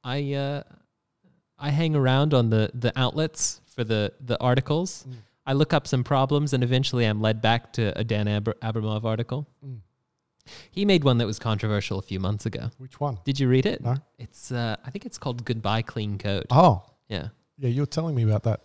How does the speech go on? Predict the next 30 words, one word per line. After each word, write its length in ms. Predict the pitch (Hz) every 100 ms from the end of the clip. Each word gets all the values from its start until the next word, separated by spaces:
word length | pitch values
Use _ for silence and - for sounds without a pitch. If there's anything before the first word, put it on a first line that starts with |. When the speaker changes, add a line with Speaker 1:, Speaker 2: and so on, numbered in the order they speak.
| _
Speaker 2:
I 40 |
didn't 180 | 147 156
read 220 | 127 135 120
it, 120 | -
but 160 | 117 - _ _ _ _ _ _ _ _
Speaker 1:
He, 220 | 156 147
Speaker 2:
what 80 | 156
was 80 |
Speaker 1:
uh, 40 | 147
Speaker 2:
the, 80 | 139
what 180 | 143
was 100 | -
the 80 | 113
gist? 400 | 104 135 - - -
Speaker 1:
he 100 | 160
posits 600 | - 160 175 156 - -
that, 340 | 127 113 - -
uh, 160 | 104
the 140 | 98 127
whole 340 | 123 120 110
clean 340 | 101 - 113 107
code 280 | 110 123
thing 200 | 131 90
might 240 | 92 87 82
just 220 | 101 -
be, 100 | 90
like, 220 | 87 98
a 40 | 107
scam. 380 | - 104 107 - _ _ _ _ _ _ _ _ _ _ _ _ _ _ _ _
Speaker 2:
Well, 320 | 139 117 101